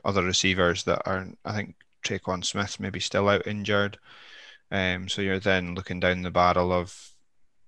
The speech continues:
Lil Jordan or whatever his name is, um, and the like. Whereas Seahawks, they've got Wilson, they've got Metcalf, they've got Lockett, they've got, I think Carson's back, um, if I remember rightly. He's on a, you know, he's a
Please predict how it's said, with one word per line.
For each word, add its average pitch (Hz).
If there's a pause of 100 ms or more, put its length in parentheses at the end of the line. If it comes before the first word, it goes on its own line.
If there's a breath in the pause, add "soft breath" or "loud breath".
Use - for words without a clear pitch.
Lil 98
Jordan 98
or 92
whatever 90
his 95
name 98
is, 95 (200)
um, 92 (840 loud breath)
and 104
the 95
like. 95
Whereas 95
Seahawks, 101
they've 95
got 117
Wilson, 95
they've 90
got 104 (120)
Metcalf, 98
they've 98
got 107
Lockett, 90
they've 98
got, 98 (800 soft breath)
I 92
think -
Carson's 92
back, 95 (160)
um, 95
if 95
I 98
remember 92
rightly. 92
He's 92
on 92
a, 90 (300)
you 110
know, 98
he's 92
a 90